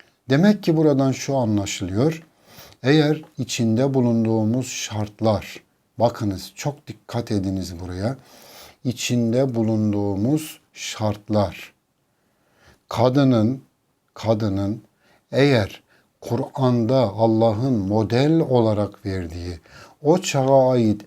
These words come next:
en iyi çözüm olarak verdiği, sunduğu bu pay eğer şartlar değişir,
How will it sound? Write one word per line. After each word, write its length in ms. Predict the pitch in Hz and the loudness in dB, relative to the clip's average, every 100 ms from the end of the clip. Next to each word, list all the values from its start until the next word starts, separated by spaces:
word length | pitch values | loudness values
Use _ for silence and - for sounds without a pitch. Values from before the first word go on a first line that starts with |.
| - | -4
en 220 | 170 190 | 2 4
iyi 560 | 190 185 143 127 110 101 | 4 2 2 4 2 0
çözüm 540 | - 123 110 170 190 | -2 -2 0 0 2
olarak 580 | 139 117 107 98 - - | 2 4 4 0 -6 -2
verdiği, 640 | 113 120 107 98 95 95 - - _ | 0 2 0 0 0 0 -4 -20 _
sunduğu 800 | - - 143 151 135 107 101 92 - _ _ _ _ | -16 -2 2 4 2 2 0 -4 -8 _ _ _ _
bu 440 | 104 139 180 180 185 - _ _ - | 0 4 6 4 0 -12 _ _ -4
pay 380 | 120 127 156 151 - _ _ _ - | 2 2 2 -4 -12 _ _ _ -4
eğer 540 | 117 143 131 135 - - _ _ _ _ - | 0 2 2 -2 -8 -20 _ _ _ _ -12
şartlar 760 | - 110 104 - 113 147 165 | -6 -2 -2 0 2 4 4
değişir, 800 | 156 135 131 - - 110 110 - | 6 6 4 2 2 2 0 -10